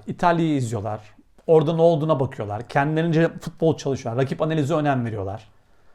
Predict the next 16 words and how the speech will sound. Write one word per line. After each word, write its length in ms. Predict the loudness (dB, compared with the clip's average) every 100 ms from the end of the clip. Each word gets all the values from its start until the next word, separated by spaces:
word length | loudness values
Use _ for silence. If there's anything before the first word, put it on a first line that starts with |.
| -12 -4
Rakip 220 | -2 2
analizi 280 | 2 2 0
diye 120 | -2
bir 60 | -2
şeye 140 | 0
önem 260 | 0 0 -2
veriyorlar. 220 | -6 -8
Şimdi 280 | -6 -4 -2
bizim 240 | -2 -2 -2
eski 580 | -4 -4 0 0 0 -10 -20 _ -20 _ -2
jenerasyon 500 | 0 2 2 0 -2
hocalarda 420 | 2 2 2 2
bunlar 180 | 0 0
çok 140 | -2
fazla 240 | -2 0
yok. 260 | 0 0 -10